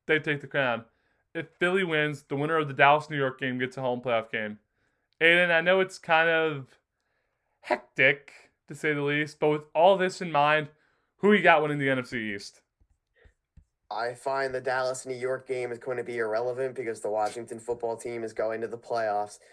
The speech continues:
Speaker 2: Listen, the Eagles are sitting their starters. They're sitting nine starters, including Miles Sanders. Um, it's there. There's no chance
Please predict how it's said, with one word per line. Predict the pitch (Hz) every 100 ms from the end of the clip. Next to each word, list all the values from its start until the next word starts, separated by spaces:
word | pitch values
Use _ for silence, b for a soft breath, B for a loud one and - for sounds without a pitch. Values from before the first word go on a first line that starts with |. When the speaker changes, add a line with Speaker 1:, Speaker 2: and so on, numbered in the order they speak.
| b b
Speaker 2:
Listen, | 135 135
the | 131
Eagles | 127 127 139
are | 131
sitting | 131 139 131 127
their | 120
starters. | - 123 135 113 104 - _ _ -
They're | 123
sitting | 123 139 139 120
nine | 113 113 120 120
starters, | - 120 117 110 101 -
including | 113 113 131 123 127
Miles | 120 113 113 113
Sanders. | 117 113 104 101 101 _ _ _ _ _ -
Um, | 127 117 98 95 107 _ _ _ _ _
it's | - 117 - - _ _ -
there. | 123 113
There's | 117 127 120
no | 123 123
chance | 120 - 107 98 95 -